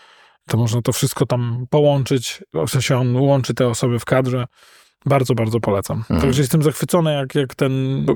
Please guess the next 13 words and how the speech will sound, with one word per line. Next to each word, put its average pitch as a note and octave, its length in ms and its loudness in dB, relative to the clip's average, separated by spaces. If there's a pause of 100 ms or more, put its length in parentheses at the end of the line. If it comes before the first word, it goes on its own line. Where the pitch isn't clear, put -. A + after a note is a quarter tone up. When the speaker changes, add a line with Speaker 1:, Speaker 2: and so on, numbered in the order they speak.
(160)
Speaker 1:
przez E3 180 0
chwilę G3+ 240 4
zobaczyłem D#3+ 480 2
Maca E3+ 340 2 (500)
oczami C#3 260 2
nowego C3+ 280 4
użytkownika. B2 640 2 (160)
Speaker 2:
Mhm. F2+ 200 2
Speaker 1:
Także, A2 320 0 (580)
także A2+ 260 -4
bardzo, G2 300 -2
bardzo D#2+ 260 -4
fajnie. B2 300 -6